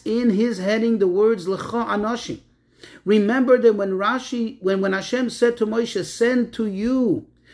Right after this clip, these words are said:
to you means bec-, uh, in accordance with your mind, in accordance with your decision. We, and what did he call them? Anashim, men,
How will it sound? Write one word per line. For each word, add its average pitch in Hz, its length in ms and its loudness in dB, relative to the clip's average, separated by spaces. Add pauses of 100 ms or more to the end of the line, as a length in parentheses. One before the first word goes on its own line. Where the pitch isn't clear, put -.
(120)
to 220 120 -2
you 269 200 6
means 254 320 2
bec-, 226 260 -8
uh, 196 200 -4
in 196 120 0
accordance 233 460 0
with 170 160 -2
your 226 180 -4
mind, 214 360 -2
in 180 100 0
accordance 208 360 2
with 202 100 -8
your 214 80 -4
decision. 196 560 -6 (340)
We, 196 300 4
and 220 360 0
what 233 200 4
did 240 100 0
he 233 80 2
call 233 280 4
them? 247 200 2
Anashim, 202 760 -2 (220)
men, 196 640 0